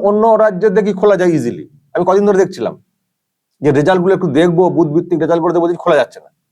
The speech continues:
আমাকে অন্যভাবে ঢুকতে হচ্ছে, অন্য ব্রাউজার দিয়ে ঢুকতে হচ্ছে, যেটা আমরা সা-, সাধারণত আমরা ঢুকে থাকি সেটাতে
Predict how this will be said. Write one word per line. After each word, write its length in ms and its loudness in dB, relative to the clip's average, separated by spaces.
আমাকে 280 0
অন্যভাবে 360 2
ঢুকতে 220 -2
হচ্ছে, 180 -2
অন্য 120 2
ব্রাউজার 340 2
দিয়ে 160 0
ঢুকতে 220 -4
হচ্ছে, 180 -4
যেটা 200 -2
আমরা 160 0
সা-, 180 -14
সাধারণত 380 -2
আমরা 140 0
ঢুকে 180 0
থাকি 240 -2
সেটাতে 240 0